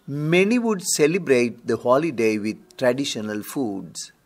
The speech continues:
And those were the subject of most of the students' art. Situm was a different kind of boy. He had always remained,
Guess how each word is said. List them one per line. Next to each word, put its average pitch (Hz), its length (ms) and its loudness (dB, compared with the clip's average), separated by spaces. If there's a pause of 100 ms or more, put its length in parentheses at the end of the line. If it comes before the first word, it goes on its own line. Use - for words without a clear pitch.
(320)
And 151 360 4
those 226 440 8
were 185 160 4
the 147 120 2
subject 160 760 2
of 131 220 6
most 147 640 0
of 123 200 4
the 123 120 2
students' 120 720 -2 (140)
art. 131 440 0 (1500)
Situm 220 460 0
was 139 280 8
a 180 60 2
different 135 480 -2
kind 95 260 0
of 95 160 -8
boy. - 340 -6 (840)
He 139 180 0
had 131 160 6
always 220 640 4
remained, 117 1000 0